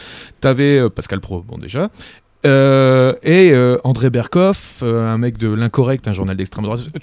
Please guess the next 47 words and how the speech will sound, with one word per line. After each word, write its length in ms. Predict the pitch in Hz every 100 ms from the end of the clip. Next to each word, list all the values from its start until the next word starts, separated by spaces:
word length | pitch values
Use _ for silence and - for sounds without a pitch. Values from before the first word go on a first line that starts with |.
| -
C'était 240 | - 156 170
un 60 |
plateau 200 | 156 151
d'extrême 260 | 208 - 147
droite 180 | 104 101
qui 80 | -
était 140 | 139 127
comme 140 | 131
ça. 160 | 151 202 - - -
Et 220 | 139 131 143
Jean 160 | 143
Messia 360 | 151 143 - 170
qui 160 | 165 135
te 120 | 127
dit, 220 | 117 156
donc 160 | 131 120
à 40 |
propos 240 | 117 123 143
du 120 | 117
témoignage 440 | 110 120 123 135 113
de 80 |
Sarah 260 | 104 120 113
Bitbol, 300 | 113 113 139
la 80 | 110
patineuse 380 | - - 117 110
artistique 400 | 107 - - 120
là, 60 | 107
qui 80 |
a 40 | 104
sorti 280 | - - 113
un 80 |
livre 260 | 107 127 107 - - -
pour 120 | 113
dire 120 | 117
qu'elle 140 | - 101
avait 120 | 98
été 140 | 98
violée 220 | 101 104 107
à 80 | 107
quinze 220 | 104 98
ans 100 | 110
par 140 | 107
son 140 | - 98
entraîneur, 500 | 90 - 101 107 95
euh, 40 |
tout 120 | -
ça, 160 | 104 185